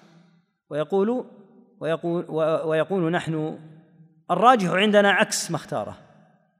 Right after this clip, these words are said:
فليذهب هو لما اختاره، أما نحن فلن نطيعه في هذا". هذا لا يجوز،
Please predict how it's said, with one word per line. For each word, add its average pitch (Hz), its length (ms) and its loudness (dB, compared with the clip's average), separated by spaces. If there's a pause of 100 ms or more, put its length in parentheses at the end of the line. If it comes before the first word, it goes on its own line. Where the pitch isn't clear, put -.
(760)
فليذهب 226 580 6
هو 269 360 4 (760)
لما 202 180 2
اختاره، 175 440 2
أما 202 200 4
نحن 226 220 2
فلن 208 240 2
نطيعه 170 340 0
في 135 140 -4
هذا". 147 220 -2
هذا 285 140 -4
لا 170 140 -2
يجوز، 127 380 -10